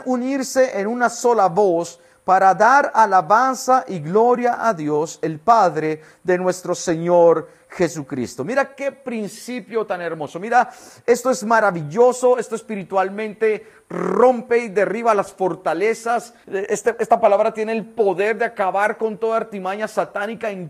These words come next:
contra de nosotros, de nuestras familias. Cuando tú y yo en verdad nos esforzamos por vivir en armonía con los demás, como la palabra enseña,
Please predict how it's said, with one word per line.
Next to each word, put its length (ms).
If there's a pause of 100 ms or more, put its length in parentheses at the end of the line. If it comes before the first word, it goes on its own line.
contra 440
de 80
nosotros, 520
de 80
nuestras 320
familias. 600 (280)
Cuando 360
tú 280
y 120
yo 180
en 140
verdad 520
nos 200
esforzamos 840
por 220
vivir 340
en 140
armonía 640
con 160
los 140
demás, 360
como 200
la 240
palabra 500
enseña, 560